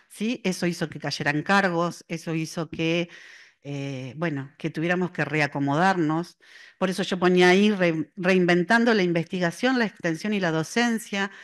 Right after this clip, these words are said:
Todo eso tuvo que ver con el tema de la pandemia, de la no financiación de los cargos, la incertidumbre en la sostenibilidad de los cargos. Eso fue algo que tuvimos mucho tiempo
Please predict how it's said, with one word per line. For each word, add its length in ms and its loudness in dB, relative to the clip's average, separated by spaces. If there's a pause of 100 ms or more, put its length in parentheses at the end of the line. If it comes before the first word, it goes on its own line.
(220)
Todo 220 2
eso 180 -4
tuvo 260 0
que 120 -2
ver 180 0
con 140 0
el 120 2
tema 280 0
de 100 -2
la 160 -2
pandemia, 720 0
de 200 -6
la 180 -2
no 220 -2
financiación 560 -6
de 80 -6
los 140 -10
cargos, 500 -4 (340)
la 140 2
incertidumbre 880 0
en 80 0
la 100 0
sostenibilidad 680 -4
de 80 -2
los 160 -6
cargos. 480 -2
Eso 180 -8
fue 160 -4
algo 240 -2
que 340 -4 (540)
tuvimos 340 -2
mucho 320 -2
tiempo 800 -2